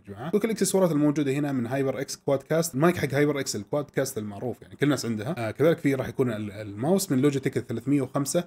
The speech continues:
ماوس خفيف ووايرلس ورهيب. كيبورد الكي ستمية وثلاثة وسبعين من ريد دراجون. كيبوردات ريد دراجون معروف انها متوسطه الاداء، متوسطه السعر، وادائها مره ممتاز مقابل سعرها. سماعه هايبر اكس كلاود ثري ممتاز.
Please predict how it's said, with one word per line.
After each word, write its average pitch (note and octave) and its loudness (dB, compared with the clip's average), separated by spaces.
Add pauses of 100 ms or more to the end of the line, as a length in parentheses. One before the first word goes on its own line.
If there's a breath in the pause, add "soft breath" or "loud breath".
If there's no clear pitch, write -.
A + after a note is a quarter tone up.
ماوس E3 -4
خفيف A#2+ -4
ووايرلس D#3 -2
ورهيب. D#3 -2
كيبورد D#3+ 4
الكي D3 0
ستمية D#3 2
وثلاثة C#3+ 2
وسبعين C#3+ -2
من B2+ 0
ريد E3 4
دراجون. A2 -2
كيبوردات F3+ 6
ريد D#3+ 2
دراجون F3 4
معروف D3 0
انها G#2+ -4
متوسطه D#3 -2
الاداء، D3+ -2
متوسطه E3+ 4
السعر، C#3 -2 (100)
وادائها A2+ -4
مره A#2+ -2
ممتاز A2 -2
مقابل A#2 -2
سعرها. G2 -4
سماعه F#3 2
هايبر C#3 2
اكس - 0
كلاود E3+ 2
ثري B2 -6
ممتاز. C3+ -4